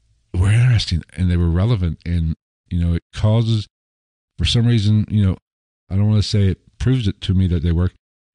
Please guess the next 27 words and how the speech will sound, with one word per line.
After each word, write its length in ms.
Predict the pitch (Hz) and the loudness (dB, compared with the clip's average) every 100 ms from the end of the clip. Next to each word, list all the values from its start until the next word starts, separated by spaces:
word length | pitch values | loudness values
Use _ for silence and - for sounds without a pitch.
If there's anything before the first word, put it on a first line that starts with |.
| _ | _
It, 180 | 92 82 _ _ _ _ _ _ _ _ _ _ _ _ _ - | -6 -6 _ _ _ _ _ _ _ _ _ _ _ _ _ -4
I'm, 140 | 92 76 | -2 -2
I 80 | 98 | -2
was 140 | 87 | -2
so 220 | - 123 90 - | 0 -2 -2 -4
dead 460 | 107 104 - 87 80 | -2 0 -2 -8 -12
set 360 | - - 98 - _ | -8 -2 -2 -4 _
on 500 | 92 90 85 82 69 - _ - | 0 2 2 0 -2 -10 _ -6
actually 440 | 92 92 90 87 73 - | -4 0 0 0 -2 -8
throwing 340 | - 98 92 90 | -8 -2 0 2
these 180 | 87 | 0
things 200 | - 90 | 0 0
to 100 | - | 0
the 80 | 78 | -2
curb 380 | - 95 95 85 | 0 0 2 0
and 120 | 82 | -2
saying 220 | - 87 | 0 0
they're 100 | 82 | 2
worthless 460 | 80 92 98 95 - | 2 0 0 -2 -2
and 120 | 78 | -2
just 260 | 80 78 - _ _ _ _ | -2 -2 -6 _ _ _ _
for 100 | 87 | 0
entertainment 400 | 87 87 90 - | 0 2 0 0
pers-, 220 | 82 - 76 - | -2 -2 -6 -6
purposes 480 | - 95 - - 82 - | -2 -2 0 -2 -4 -2
only. 300 | 101 104 104 - _ _ _ _ _ _ _ _ _ _ _ _ _ - | 0 2 0 -4 _ _ _ _ _ _ _ _ _ _ _ _ _ -10
But 140 | 73 | -10